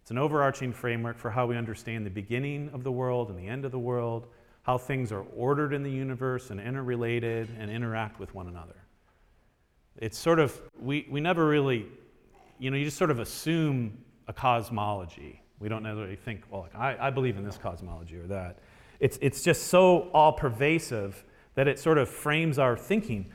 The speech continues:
But in the, for Paul, he, he actually is always thinking in these cosmological terms, even when he's thinking about sex.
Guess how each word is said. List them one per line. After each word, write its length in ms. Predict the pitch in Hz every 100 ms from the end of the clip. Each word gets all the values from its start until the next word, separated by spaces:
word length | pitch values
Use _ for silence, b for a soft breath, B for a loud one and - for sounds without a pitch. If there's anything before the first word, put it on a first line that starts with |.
| B B B
But 200 | 156 165
in 100 | 170
the, 60 |
for 320 | 165 - 185
Paul, 460 | 180 - 208 226 208
he, 180 | 175 160
he 180 | 156 170
actually 320 | 190 - 156
is 120 | - -
always 420 | 180 190 - -
thinking 400 | 180 180 160 139
in 140 | 131
these 200 | 131 127
cosmological 680 | - 147 147 135 127 120 120
terms, 580 | 101 311 202 87 95 - b b b b
even 320 | 190 269 311 247
when 120 | 220
he's 140 | 208
thinking 260 | 233 220 208
about 280 | 180 156 -
sex. 420 | 208 180 -